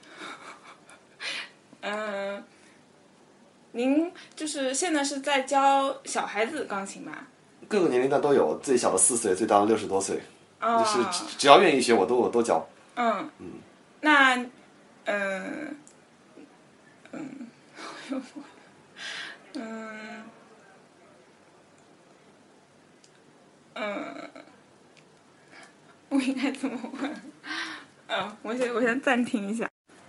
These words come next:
Speaker 1: 嗯，那，呃，请问一下戴晨，为什么不选择一个全职的工作，而选择以自由职业者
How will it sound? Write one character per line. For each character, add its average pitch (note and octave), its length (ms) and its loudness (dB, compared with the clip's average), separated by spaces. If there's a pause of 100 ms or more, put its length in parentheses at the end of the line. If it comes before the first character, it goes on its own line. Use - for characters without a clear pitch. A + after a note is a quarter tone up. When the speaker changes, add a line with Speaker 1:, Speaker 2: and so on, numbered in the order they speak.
Speaker 1:
嗯， C4+ 300 2 (400)
那， C#4+ 480 4 (320)
呃， A3 320 6
请 A3+ 220 -2
问 C#4+ 100 4
一 - 20 2
下 E4 140 2
戴 E4 180 0
晨， B3+ 180 -4
为 F4+ 140 0
什 D4 120 -2
么 A#3+ 220 -2
不 D4+ 140 -6
选 F#3+ 280 -2
择 G#3 400 -2 (140)
一 A#3+ 80 -8
个 C#4 120 4
全 B3+ 340 -2
职 C4+ 160 -4
的 G#3+ 100 -2
工 G#3 220 -12
作， G#3 300 -8 (240)
而 G3+ 140 0
选 G3+ 260 -4
择 G#3 180 -2
以 G3+ 240 -4
自 F4 260 -2
由 A3+ 180 2
职 A3+ 160 -4
业 C#4 160 0
者 F#3+ 120 -8